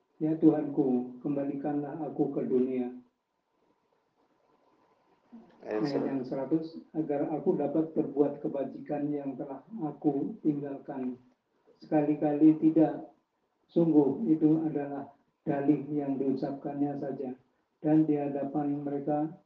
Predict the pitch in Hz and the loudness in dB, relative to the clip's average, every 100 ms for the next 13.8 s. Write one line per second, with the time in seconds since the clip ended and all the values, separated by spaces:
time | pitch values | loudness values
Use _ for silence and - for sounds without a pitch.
0 | _ _ _ _ - 151 127 143 139 202 | _ _ _ _ -6 -4 -2 -4 -4 -6
1 | 233 233 - 147 127 120 110 - - - | -4 -2 0 0 0 -4 -2 -4 -4 -16
2 | _ _ - 151 143 151 147 139 143 139 | _ _ -6 -2 2 2 2 -2 -4 -6
3 | 139 135 135 135 127 143 139 147 160 127 | -6 -6 -6 -8 -8 -8 -10 -8 -8 -8
4 | 117 131 - - 123 113 - _ _ _ | -8 -10 -10 -8 -6 -8 -16 _ _ _
5 | _ _ _ _ _ _ _ _ - 104 | _ _ _ _ _ _ _ _ -18 -6
6 | 113 113 156 156 151 151 143 208 156 120 | -2 4 4 6 4 4 4 4 4 2
7 | 101 107 120 113 113 104 101 98 - - | 0 0 -2 -2 -2 -2 -4 -6 -4 -6
8 | 104 107 107 117 110 107 - _ - - | -6 -8 -8 -4 -2 -2 -6 _ -16 -10
9 | - 127 117 107 104 123 180 214 - - | -2 0 2 0 2 6 6 4 -4 -2
10 | 147 120 123 120 113 104 98 139 143 127 | 6 8 8 6 2 -2 0 0 0 0
11 | 117 117 107 - _ _ _ _ _ - | -2 -2 -8 -14 _ _ _ _ _ 0
12 | 151 175 180 185 190 190 214 214 - 160 | 2 4 4 4 4 4 6 4 6 4
13 | 147 156 175 170 151 143 139 | 6 6 6 6 4 2 0